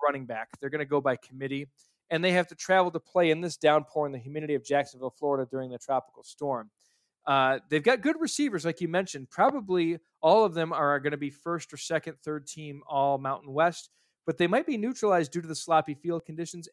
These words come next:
and due to that secondary of the Seminoles. I think that that's gonna be, you know, clearly Florida State's strength and is gonna be one of the better secondary units in the entire country. Uh, I'm interested to see how this new look offensive line for Florida State under new offensive line coach Randy Clements looks,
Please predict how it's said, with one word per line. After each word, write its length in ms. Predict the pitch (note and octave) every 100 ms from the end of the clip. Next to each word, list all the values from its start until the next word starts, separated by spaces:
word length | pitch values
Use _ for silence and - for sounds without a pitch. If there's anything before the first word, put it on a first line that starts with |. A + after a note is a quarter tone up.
| _
and 360 | F3 A#3 A#3 E3+
due 160 | G3
to 80 | F#3
that 240 | E3+ E3+
secondary 640 | C3 - F#3 F3+ D#3 D3 D#3
of 220 | D#3 C#3
the 80 | C3+
Seminoles. 420 | - E3 D#3 C3
I 140 | C3+ F3+
think 160 | G#3
that 120 | D#3
that's 360 | C#3+ D#3+ F3 - _ _ _
gonna 160 | E3+ D#3
be, 320 | C3+ D3+ C#3+
you 160 | C#3+ C#3+
know, 80 | B2
clearly 420 | - G3+ A3+ E3+
Florida 300 | - E3+ D3
State's 300 | - D3+ -
strength 400 | - D3 D#3 - D3+
and 100 | C3+
is 100 | B2
gonna 180 | D3+
be 120 | C#3+ C#3+
one 160 | C#3+
of 60 | C3
the 60 |
better 260 | B2 C#3+ C#3+
secondary 640 | - D3+ C#3+ C#3+ C#3 C3+
units 520 | C3 C3+ C#3 C#3+ - - _ _ _ _
in 140 | D#3+
the 100 | D3+
entire 360 | D3 C3+ C#3 B2
country. 520 | - D3 C#3 - G#2+ _ _ _ _ _
Uh, 280 | D#3 C3+ C3 D#3
I'm 140 | E3
interested 280 | C#4+ - B3+
to 80 | G3+
see 160 | A3
how 140 | F3 F3
this 160 | D3
new 200 | D3+ F#3+
look 220 | F#3+ F3+ -
offensive 480 | E3 D#3 D3 D3
line 240 | C#3+ D#3 D#3+
for 120 | C#3+
Florida 260 | - D3+ C#3+
State 240 | D3+ D3
under 180 | C#3+ C3+
new 280 | C3+ E3 E3
offensive 360 | D#3 D#3 D3+
line 180 | D3 C#3+
coach 260 | C#3 C3+ C3
Randy 260 | C#3 C3+
Clements 480 | - - D3+ F#3+ -
looks, 320 | G3 G#3+ -